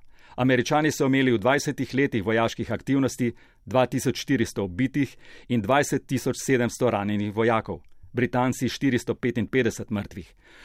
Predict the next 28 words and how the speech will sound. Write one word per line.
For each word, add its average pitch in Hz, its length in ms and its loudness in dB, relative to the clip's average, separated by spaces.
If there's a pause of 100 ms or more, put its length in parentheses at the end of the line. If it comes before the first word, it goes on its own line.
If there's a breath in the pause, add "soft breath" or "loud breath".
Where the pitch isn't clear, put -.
Sovjetska 151 460 2
zveza 120 340 2
pa 120 160 2
je 110 80 2
v 107 40 -2
svoji 120 280 2
avanturi 120 520 0
nad 101 180 -4
Kabul 123 380 0
imela 117 300 2
več 120 220 0
kot 117 140 -2
deset 101 340 -4
tisoč 101 300 -6
žrtev. 107 320 -4 (1000 loud breath)
V 131 100 2
obdobju 170 520 6
med 120 220 2
leti 151 280 2
dva 143 180 2
tisoč 127 320 -4
devet 113 400 0
in 117 120 0
dva 110 180 2
tisoč 90 340 -8
dvajset 131 480 0 (160)
je 127 160 2
bilo 117 240 4